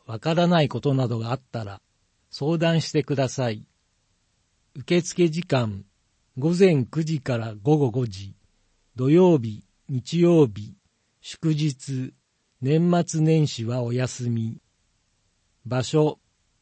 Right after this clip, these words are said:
市役所二階、市民協働課内、外国人総合相談窓口。対応言語は、英語、中国語、韓国語、ポルトガル語、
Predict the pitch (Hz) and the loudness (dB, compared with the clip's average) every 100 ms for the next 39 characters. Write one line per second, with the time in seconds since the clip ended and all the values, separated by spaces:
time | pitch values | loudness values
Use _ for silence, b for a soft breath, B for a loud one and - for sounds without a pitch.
0 | _ - - 139 175 180 151 123 110 104 | _ -16 -2 0 0 -2 -2 0 0 -4
1 | 135 120 120 - _ _ _ - 131 165 | -4 -4 -4 -10 _ _ _ -4 0 4
2 | 175 170 - 165 165 156 170 160 147 135 | 4 2 2 2 2 2 0 2 0 0
3 | 120 110 - _ _ _ _ _ _ 123 | 0 -6 -14 _ _ _ _ _ _ -2
4 | 143 170 - 180 170 175 139 113 101 - | 2 2 2 -2 0 0 0 -4 -6 -2
5 | 156 175 165 165 156 - 156 156 151 151 | 0 2 2 0 0 0 2 2 2 2
6 | 143 139 156 123 110 - 120 123 _ _ | 0 2 2 0 -4 -10 -16 -16 _ _
7 | _ _ _ _ _ _ _ _ _ _ | _ _ _ _ _ _ _ _ _ _
8 | _ _ _ - 156 185 185 180 160 170 | _ _ _ -4 -2 0 2 0 0 0
9 | 160 123 113 110 - _ _ - 143 165 | 0 -2 -6 -10 -18 _ _ -6 0 0
10 | 147 143 - - _ _ _ - 165 180 | 2 2 0 -6 _ _ _ -8 -4 -2
11 | 170 147 156 147 143 123 _ _ _ _ | -4 -4 -2 0 0 -2 _ _ _ _
12 | _ - 160 180 170 165 147 147 135 - | _ -4 -2 0 0 0 0 0 -2 -6
13 | _ _ _ _ - 139 175 180 170 165 | _ _ _ _ -6 -2 0 0 2 4
14 | 156 139 139 135 | 2 2 0 0